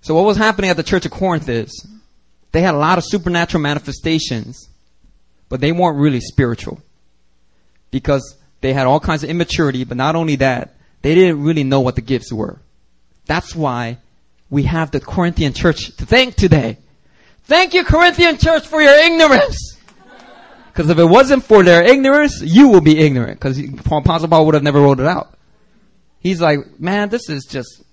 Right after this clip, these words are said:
basic stuff." But you know what? This, these guys here at this church, they really need it.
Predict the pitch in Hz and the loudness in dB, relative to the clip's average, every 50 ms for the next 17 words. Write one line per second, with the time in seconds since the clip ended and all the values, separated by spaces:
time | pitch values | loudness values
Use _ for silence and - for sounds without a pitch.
0 | _ _ _ _ 208 226 254 226 - - 208 170 - - - - 190 151 120 117 | _ _ _ _ -2 0 0 -2 -4 -6 -8 -8 -8 -12 -8 -6 -4 -4 -4 -6
1 | - - _ - 135 147 165 175 175 180 180 - - - _ _ _ _ - 175 | -10 -16 _ -12 -10 -10 -8 -6 -6 -6 -6 -8 -10 -14 _ _ _ _ -8 -8
2 | 170 170 165 175 170 151 160 156 151 147 147 - 151 139 135 - - - - 131 | -8 -8 -8 -10 -8 -6 -6 -4 -4 -4 -6 -6 -8 -8 -8 -8 -10 -10 -10 -12
3 | - - - 131 131 127 131 123 117 117 117 117 107 - - - | -12 -8 -4 -4 -2 -2 -2 -4 -4 -6 -6 -6 -8 -10 -12 -14